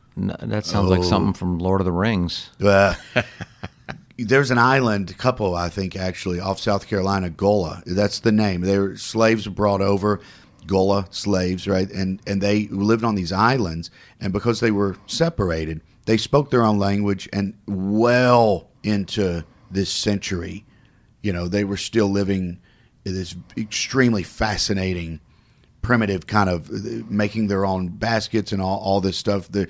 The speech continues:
Speaker 2: th-, their baskets are, uh, intricate
Speaker 1: In
Speaker 2: and,
Speaker 1: South
Speaker 2: and,
Speaker 1: Carolina?
Speaker 2: in South Carolina, yeah. So there's still, I'm, I'm talking in the fifties and sixties, there were people on, on those islands that still spoke Gullah. Which
Speaker 1: What
Speaker 2: is
Speaker 1: islands?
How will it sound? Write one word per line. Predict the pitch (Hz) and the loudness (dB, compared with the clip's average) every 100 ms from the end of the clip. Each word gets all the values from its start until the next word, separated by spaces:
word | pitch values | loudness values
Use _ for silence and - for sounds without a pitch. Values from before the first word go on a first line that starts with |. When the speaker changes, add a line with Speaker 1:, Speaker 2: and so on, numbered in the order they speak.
| - - - | -6 -16 -8
Speaker 2:
th-, | 92 110 | -6 2
their | 113 | 2
baskets | 82 110 127 110 98 85 | 4 4 4 2 -4 -4
are, | 90 90 92 | -6 -6 -10
uh, | 95 95 _ _ - | -12 -16 _ _ -2
intricate | 113 110 110 110 117 | -2 0 -2 4 4
Speaker 1:
In | |
Speaker 2:
and, | 104 | 6
Speaker 1:
South | 117 117 | 4 4
Speaker 2:
and, | 92 | 4
Speaker 1:
Carolina? | 113 95 98 127 | 4 6 4 4
Speaker 2:
in | 147 | 2
South | - 131 123 | 2 2 0
Carolina, | - 120 92 95 87 80 - | 4 4 4 2 -2 -6 -6
yeah. | 98 90 95 - - - _ - | -4 -4 -8 -18 -20 -20 _ 0
So | 110 98 - - 113 | 2 4 0 -4 2
there's | 113 | 2
still, | - - 139 143 139 123 | 2 -2 2 4 6 6
I'm, | 123 127 117 | 2 -2 -4
I'm | 143 | 0
talking | 165 160 123 - - - - | 2 2 -2 -6 -18 -20 -2
in | 139 127 | 0 2
the | 107 | 0
fifties | - 160 156 123 | 2 2 2 0
and | 113 | 0
sixties, | - 139 - 113 101 | 2 0 2 0 2
there | 110 | 4
were | 101 | 4
people | 92 120 120 113 104 - | 2 2 2 2 0 -2
on, | 95 92 80 - - - - | -2 -2 -4 -16 -20 -20 -12
on | - 98 | -4 -2
those | 98 90 | 0 2
islands | 104 117 117 90 87 | 6 6 4 0 -2
that | 98 90 - | -2 -4 -4
still | - - 120 107 | -8 -2 0 0
spoke | - 107 101 80 | 0 0 0 0
Gullah. | 90 92 92 95 - - | 2 2 0 -10 -16 -6
Which | 87 | -2
Speaker 1:
What | 127 170 | 0 0
Speaker 2:
is | - | 0
Speaker 1:
islands? | 143 190 214 202 - | 0 2 2 2 -2